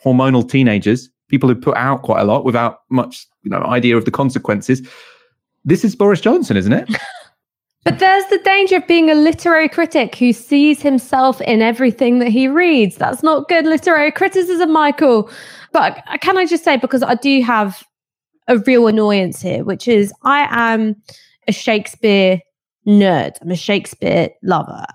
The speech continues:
Speaker 2: And I think that there's all sorts of ways to become interested in his works. He was one of the most populist-minded writers of his time.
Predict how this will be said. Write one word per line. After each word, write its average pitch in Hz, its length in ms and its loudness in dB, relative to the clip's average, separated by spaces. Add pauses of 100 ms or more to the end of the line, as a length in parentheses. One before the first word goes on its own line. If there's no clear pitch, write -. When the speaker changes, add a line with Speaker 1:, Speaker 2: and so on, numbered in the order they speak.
Speaker 2:
And 196 160 0
I 190 40 0
think 208 340 -2
that 196 280 -2
there's 190 400 0
all 233 200 2
sorts - 360 -4
of 190 140 -2
ways 175 320 0
to - 80 -20
become 180 280 -2
interested 175 600 -2 (380)
in 202 140 2
his 185 200 2
works. - 360 -2
He 269 160 2
was 233 320 2 (260)
one 233 320 2
of 233 100 -2
the 240 80 0
most 208 320 0
populist-minded 202 1400 0
writers 190 500 -2
of - 180 -4
his 185 220 -4
time. 170 440 -4